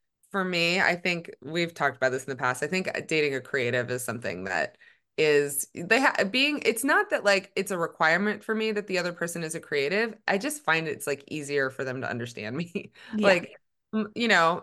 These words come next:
Speaker 1: dating a creative is, um, or being a creative is its own unique animal. Like, a type A person,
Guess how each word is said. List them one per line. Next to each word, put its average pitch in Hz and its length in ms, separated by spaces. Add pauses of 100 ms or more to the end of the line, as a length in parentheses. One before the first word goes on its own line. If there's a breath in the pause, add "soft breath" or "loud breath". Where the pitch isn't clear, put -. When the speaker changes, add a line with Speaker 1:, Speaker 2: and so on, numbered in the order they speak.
Speaker 1:
dating 277 280
a 277 60
creative 190 460
is, 165 320 (140)
um, 160 360
or 170 200
being 214 260
a 175 80
creative 151 640
is 202 200
its 233 180
own 180 200
unique 156 320
animal. 123 420
Like, 110 180
a 147 60
type 196 320
A 165 180
person, 156 680